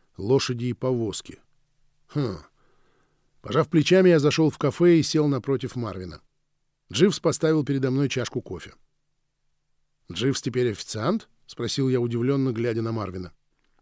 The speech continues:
Ухмыльнувшись, Марвин пожал плечами. «К делу это отношения не имеет». Я кивнул, позволив паузе затянуться на несколько миллисекунд, а затем подался вперёд и заговорил.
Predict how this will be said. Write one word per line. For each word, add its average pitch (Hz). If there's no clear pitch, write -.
Ухмыльнувшись, 135
Марвин 151
пожал 113
плечами. 101
«К -
делу 254
это 120
отношения 117
не 101
имеет». 98
Я 175
кивнул, 170
позволив 123
паузе 151
затянуться 135
на 139
несколько 123
миллисекунд, 120
а 98
затем 147
подался 147
вперёд 147
и 139
заговорил. 110